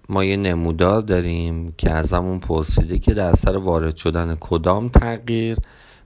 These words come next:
بر تعادل اس او دو سی ال دو که می‌دهد اس او دو به علاوه سی ال دو،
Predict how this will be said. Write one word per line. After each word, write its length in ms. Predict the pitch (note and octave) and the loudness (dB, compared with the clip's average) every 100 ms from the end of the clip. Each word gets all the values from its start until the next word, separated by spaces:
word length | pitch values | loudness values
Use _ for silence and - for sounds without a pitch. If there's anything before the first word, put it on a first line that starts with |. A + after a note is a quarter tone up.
| - | 0
بر 220 | F2 E2+ | 2 2
تعادل 720 | D#2 E2+ D#2+ D#2+ D#2+ G2 A2 | 0 2 4 2 0 0 0
اس 340 | - E2+ - - - | -2 4 6 4 -2
او 180 | E2+ | -2
دو 200 | D#2+ D#2+ | 0 -2
سی 320 | D#2 - D#2+ D#2 | -4 2 2 4
ال 160 | D#2 | -4
دو 240 | D#2 G2+ E2+ | 0 0 0
که 180 | - | -2
می‌دهد 540 | D#2+ D#2+ D#2+ D#2+ D#2 - | -2 0 -2 0 -2 -4
اس 320 | - G2+ - - | -4 -2 -4 -4
او 200 | F2 D#2+ | -4 -2
دو 200 | D#2+ D#2 | -2 -2
به 100 | D#2+ | 0
علاوه 380 | D#2+ D#2 D2+ D#2+ | 0 -2 -2 -2
سی 300 | - F#2+ F#2 | -2 0 0
ال 140 | F#2+ | 0
دو، 300 | G2 B2 B2+ | 2 2 0